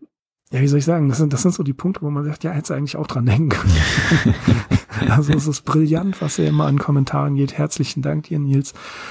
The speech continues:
Und an den Cosmic Hastur, der auch Mitglied der Deutschen Lovecraft-Gesellschaft ist. Danke für das Insta-Lob, also für das, äh, Lob, was er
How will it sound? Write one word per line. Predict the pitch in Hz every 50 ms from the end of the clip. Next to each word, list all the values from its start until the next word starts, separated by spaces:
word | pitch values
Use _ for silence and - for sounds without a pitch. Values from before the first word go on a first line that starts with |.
| - - - - - _ _
Und | - 160 196 185 175 170 - - - -
an | 135 135 139 139 139 139 135 131 131 131 127
den | 123 127 113 110 117 -
Cosmic | - - 180 185 - - 160 147 - - - -
Hastur, | 170 190 - - - - 185 190 185 185 202 214 208 - _ _ _ _ _ - - - - - - - _ _ _ -
der | 135 131 131 135
auch | 131 135 131 - - -
Mitglied | 139 139 135 - - 135 123 -
der | 127 120 117
Deutschen | 117 120 117 120 - - - 110
Lovecraft-Gesellschaft | 113 127 135 - - - 151 147 - - - 135 139 143 143 143 - - 160 143 - -
ist. | 160 139 - -
Danke | - 135 170 - - 170
für | - - 180
das | 143 135 131 127 - - - _
Insta-Lob, | - 180 180 185 - - - - 170 165 160 165 165 180 190 190
also | - 143 135 135
für | 131 - -
das, | 139 127 - - - -
äh, | 151
Lob, | 135 127 131 139 143 - -
was | 135 127 -
er | 147 135